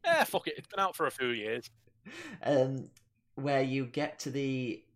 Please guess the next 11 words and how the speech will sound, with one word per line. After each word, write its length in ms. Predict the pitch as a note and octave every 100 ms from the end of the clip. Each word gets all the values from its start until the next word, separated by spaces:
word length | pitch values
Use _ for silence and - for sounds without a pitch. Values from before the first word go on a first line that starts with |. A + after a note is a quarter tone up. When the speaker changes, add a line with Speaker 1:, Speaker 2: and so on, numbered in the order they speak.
| _
Speaker 2:
you 100 | C3+
sort 220 | C3 C#3 A#2
of 120 | B2+
get 240 | C3 -
to 100 | -
the 100 | B2+
outside 580 | A#2+ B2+ - B2 A#2+ A#2+
of, 180 | A2 -
of 220 | - A#2 -
the 260 | A#2 B2 A2+
moor, 460 | A#2 G2+ E2 -